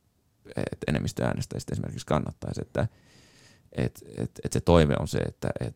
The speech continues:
et nuoriso olisi niin kuin suojattu nä-, tän tyyppisiltä haittavaikutuksilta sitten. Ää, eli kyllä nää on ne riskit. Ja sit mä, u-, u-, sit on se semmonen, että mitä jos lähdetään liberalisoimaan tämä, niin mitä seuraavaksi? Se on sit taas semmonen slippery slope,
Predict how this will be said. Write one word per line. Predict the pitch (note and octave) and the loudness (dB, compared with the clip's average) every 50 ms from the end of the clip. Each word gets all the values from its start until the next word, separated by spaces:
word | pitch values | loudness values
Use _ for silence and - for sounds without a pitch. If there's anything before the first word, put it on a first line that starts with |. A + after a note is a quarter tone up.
| - - - | -10 -8 -6
et | - | -4
nuoriso | A#1 B1 A1+ G1+ G1+ - A1+ - - - - - - | -2 0 0 0 0 -2 -4 -4 -4 -6 -6 -6 -4
olisi | - - - - - - - | -4 -4 -4 -4 -4 -6 -6
niin | A1+ - - - | -6 -6 -6 -8
kuin | - - | -10 -6
suojattu | - - B1+ - - - - - - | -2 0 0 0 0 -4 -8 -8 -8
nä-, | - - - - - | -8 -8 -8 -10 -4
tän | - A#1 - - | -4 -4 -2 -4
tyyppisiltä | - - - - - - - - | -6 -8 -8 -6 -6 -6 -2 -2
haittavaikutuksilta | - - - - - - - - - - - - - - - - - - - - - | -2 -2 -2 -4 -8 -6 -4 -4 -4 -6 -8 -10 -10 -10 -10 -10 -8 -8 -6 -6 -4
sitten. | - - - - _ - B1+ B1+ - - - _ _ _ _ - - - - - - - - - - - _ - - - | -4 -6 -6 -8 _ -6 -6 -4 -4 -6 -8 _ _ _ _ -20 -20 -20 -20 -20 -20 -20 -20 -20 -20 -20 _ -10 -2 2
Ää, | D2 D2 C#2+ B1+ - - - | 4 6 6 6 4 4 4
eli | E2 D#2+ D#2+ - - - | 6 6 6 6 4 6
kyllä | - G2 F2 F#2 | 6 8 8 10
nää | F#2+ G#2+ B2 C#3 C3+ B2+ - | 10 10 12 12 12 10 10
on | - G2 F#2 F2+ F2 | 10 8 8 10 8
ne | E2+ E2+ | 8 10
riskit. | F#2 F#2+ F#2+ - - C2 C2 | 10 8 8 6 4 4 6
Ja | F#2+ | 8
sit | G2 G#2+ G2+ | 8 10 10
mä, | A2+ A2 | 10 10
u-, | - F2 A2+ | 10 8 6
u-, | A2+ - - C#2+ - - - A#1+ - | 4 4 2 -6 -6 -4 -4 2 8
sit | A#2 B2 A2+ - | 8 8 10 10
on | G#2 | 10
se | G2+ F#2+ | 12 12
semmonen, | F#2 G2+ G2 G2 F#2 F2 E2 D2 | 12 12 12 12 10 10 8 8
että | D#2 - - F2+ | 4 4 2 4
mitä | G2 F2+ E2+ - C#2+ C2 | 6 6 6 8 6 6
jos | A#1 A#1+ - C2 | 6 4 2 2
lähdetään | B1+ C#2+ - - - C#2 | 2 0 0 0 2 2
liberalisoimaan | C2 A#1+ A#1+ A1+ A1 G#1+ A#1 G#1 G1+ G1+ G1+ - - - - - - - C#2+ - | 2 4 4 4 4 4 2 2 2 0 -2 -2 0 0 2 2 2 0 0 4
tämä, | - G2 A2 G2 F2+ A1+ | 6 8 8 8 8 6
niin | B1 B1 | 4 2
mitä | A#1 C#2 - - - | 2 0 0 0 0
seuraavaksi? | - - F#2 D#2+ B1 G#1 - - - - D2 | 4 6 8 8 8 6 2 0 -2 -2 2
Se | D#2 F#2+ | 4 6
on | F2+ F#2+ | 6 6
sit | F2+ - - | 4 2 2
taas | - - - - | 2 0 2 0
semmonen | - B1+ E2+ D#2+ - | -2 0 2 2 4
slippery | - B2+ A#2+ - A2+ G2+ G2 | 8 6 8 8 8 6 6
slope, | F#2+ - D#2+ D#2+ - - | 6 6 6 6 4 2